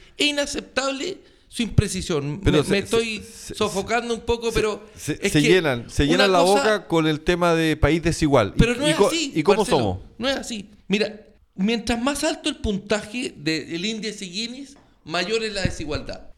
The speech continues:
Speaker 1: El promedio del mundo es cuarenta y tres coma uno.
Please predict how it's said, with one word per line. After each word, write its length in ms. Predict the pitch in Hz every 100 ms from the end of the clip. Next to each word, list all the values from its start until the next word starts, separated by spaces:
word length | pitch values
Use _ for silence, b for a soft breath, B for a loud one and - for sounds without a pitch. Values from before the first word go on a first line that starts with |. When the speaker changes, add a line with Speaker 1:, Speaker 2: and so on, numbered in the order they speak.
| _
Speaker 1:
El 240 | 214 214
promedio 500 | 233 233 262 302 302
del 160 | 294 285
mundo 680 | 285 285 214 202 294 - - -
es 120 | 202
cuarenta 480 | - 226 214 202 208
y 80 | 196
tres 220 | 196 214
coma 260 | - 202 160
uno. 340 | 139 107 95